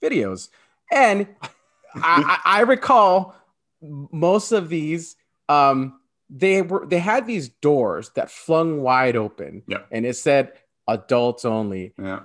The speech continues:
Speaker 1: And you would really only see guys go in there.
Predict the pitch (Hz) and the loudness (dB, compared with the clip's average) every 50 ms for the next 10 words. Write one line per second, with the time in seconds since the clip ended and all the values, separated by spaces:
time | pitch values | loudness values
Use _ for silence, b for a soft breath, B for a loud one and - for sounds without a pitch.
0 | _ - 156 160 160 160 156 143 143 - _ _ - 135 156 165 170 185 156 143 | _ -4 0 0 2 2 2 0 -2 -6 _ _ -12 -10 -6 -2 -2 -2 -2 0
1 | 151 190 226 240 214 185 175 175 175 170 160 151 - - - 175 165 156 143 117 | 2 2 2 4 4 2 2 2 2 0 -2 -4 -6 -8 -10 -8 -8 -8 -10 -10
2 | 104 - 123 117 117 110 110 110 104 98 - 117 107 104 98 101 101 107 110 107 | -4 -2 -2 0 0 -2 -4 -4 -6 -6 -4 -4 -4 -2 -4 -4 -4 -4 -6 -6
3 | 98 90 87 92 | -6 -8 -8 -10